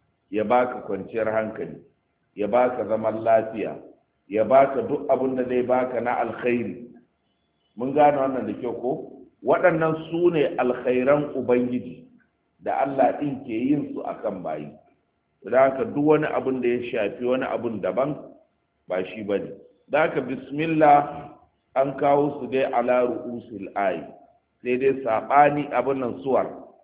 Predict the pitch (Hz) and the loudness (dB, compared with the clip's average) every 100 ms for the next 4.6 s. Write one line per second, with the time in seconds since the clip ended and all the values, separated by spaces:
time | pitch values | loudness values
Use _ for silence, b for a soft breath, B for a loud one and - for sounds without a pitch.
0 | _ _ 120 120 143 156 165 170 156 - | _ _ -2 -2 4 4 4 2 0 0
1 | 147 143 - 143 143 123 - 147 175 175 | 0 -4 0 2 2 -2 -4 2 4 4
2 | - - - - _ _ _ _ _ _ | 0 -8 -14 -20 _ _ _ _ _ _
3 | _ _ _ _ - 101 127 131 131 123 | _ _ _ _ -8 -6 -4 -2 -2 -4
4 | 95 107 101 - 98 | -6 -2 -2 -2 -10